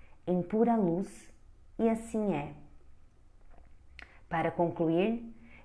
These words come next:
digo que esta oração é minha porta, minha contribuição à tua saúde emocional,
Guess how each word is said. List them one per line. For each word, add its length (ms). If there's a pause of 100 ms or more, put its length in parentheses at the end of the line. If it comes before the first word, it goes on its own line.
(100)
digo 260
que 160
esta 260
oração 440
é 60
minha 300
porta, 640 (480)
minha 220
contribuição 880
à 60
tua 300
saúde 460
emocional, 800